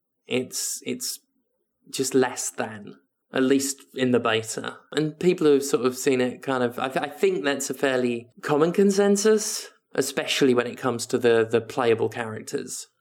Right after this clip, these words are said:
Like, they're not a patch on the ones on Left four Dead, so if people go in expecting that level of banter and, and affability, I think they'll be disappointed,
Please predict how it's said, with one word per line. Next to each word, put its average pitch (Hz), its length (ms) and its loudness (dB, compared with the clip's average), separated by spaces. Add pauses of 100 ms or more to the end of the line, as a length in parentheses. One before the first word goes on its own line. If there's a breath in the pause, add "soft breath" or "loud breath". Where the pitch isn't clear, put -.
(220)
Like, 113 340 -4
they're 135 100 0
not 131 160 0
a - 80 -6
patch - 420 -8
on 113 140 -10
the 113 60 -8
ones 110 280 -8
on 113 140 -12
Left 110 220 -10
four 113 100 -10
Dead, 110 300 -10
so - 140 -6
if 113 160 -8
people 120 240 -8
go 110 200 -6
in 110 140 -8
expecting - 580 -14
that 117 220 -10
level 117 300 -6
of 110 120 -8
banter 113 640 -8
and, 113 240 -10
and 110 320 -14 (120)
affability, 127 920 0
I - 240 -20
think 131 120 0
they'll 117 100 -2
be 117 100 -6
disappointed, 113 880 -8